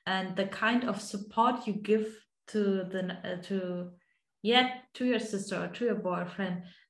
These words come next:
this is such a new level, um, and the kind of support you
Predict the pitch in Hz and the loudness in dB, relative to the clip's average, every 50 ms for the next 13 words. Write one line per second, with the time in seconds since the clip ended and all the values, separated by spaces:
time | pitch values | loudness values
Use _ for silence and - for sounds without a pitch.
0 | _ - 247 247 226 208 - - - - - _ - - - - 226 220 220 220 | _ 0 0 0 0 -2 -4 -8 -12 -14 -16 _ -20 -16 -10 -4 -4 -4 -2 -4
1 | - - 208 196 185 180 180 180 196 202 214 233 254 240 226 208 196 196 214 180 | -4 -2 0 0 0 0 0 4 4 6 6 6 6 4 4 4 2 2 0 0
2 | 175 170 175 170 170 170 175 196 - - _ _ _ _ _ _ _ _ _ _ | -4 -4 -4 -4 -4 -4 -6 -8 -10 -14 _ _ _ _ _ _ _ _ _ _
3 | _ - - 190 190 190 185 180 175 - - 190 196 196 190 196 202 196 190 190 | _ -6 -2 0 0 2 2 0 -2 -4 -2 0 2 2 2 2 4 4 4 4
4 | 185 185 180 - - 214 202 202 202 196 202 202 - - - - 196 208 - - | 4 0 -2 -4 -2 0 2 2 2 2 0 -2 -6 -8 -6 -4 -4 -4 -4 -2
5 | 208 202 202 196 - - - 196 196 196 185 185 180 180 180 180 180 - | 0 0 2 0 -2 -4 -4 0 2 2 2 2 0 -4 -4 -6 -8 -12